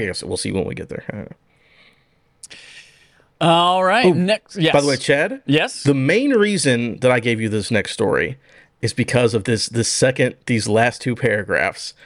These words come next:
Speaker 1: I don't know if we've read it on the show before, but holy fuck, that's the funniest thing I've ever read in my life. So just let you know, that's why I put it in the doc.
Speaker 2: Okay, okay.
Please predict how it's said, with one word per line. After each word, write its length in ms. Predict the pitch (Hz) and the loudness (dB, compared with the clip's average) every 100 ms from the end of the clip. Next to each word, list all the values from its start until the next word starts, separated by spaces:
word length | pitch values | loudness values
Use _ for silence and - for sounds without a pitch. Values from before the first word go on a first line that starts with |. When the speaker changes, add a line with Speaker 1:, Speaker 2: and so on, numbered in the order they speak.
| - | -4
Speaker 1:
I 80 | 135 | -2
don't 100 | 147 | 0
know 80 | 175 | 0
if 100 | 175 | 0
we've 160 | 135 | 2
read 120 | 147 | 2
it 60 | 165 | 2
on 100 | 156 | 2
the 120 | 139 | 0
show 220 | 135 156 | 2 2
before, 360 | 156 156 165 180 | 2 2 2 2
but 140 | 135 | 2
holy 360 | - 135 156 156 | 0 0 2 0
fuck, 340 | - 117 113 | 0 -2 0
that's 220 | 127 113 - | 0 0 -4
the 80 | |
funniest 340 | - 120 107 - | -2 0 0 0
thing 120 | 113 | 0
I've 80 | 110 | 0
ever 180 | 98 98 | 0 0
read 140 | 95 | 0
in 60 | 92 | 0
my 100 | 92 | 0
life. 340 | 101 202 - - - _ _ - | 2 0 -4 -20 -20 _ _ -16
So 200 | - 143 | -4 -4
just 280 | 120 117 - | 2 2 2
let 160 | 113 127 | -2 0
you 60 | |
know, 120 | 104 | 0
that's 200 | 98 110 | 0 0
why 140 | 117 107 | 0 0
I 40 | |
put 160 | - 98 | -2 -6
it 80 | 92 | -6
in 80 | |
the 60 | 87 | -6
doc. 240 | - - - | -6 -8 -10
Speaker 2:
Okay, 220 | 113 101 - 110 | -6 -6 -8 -12
okay. 260 | 110 104 | -6 -6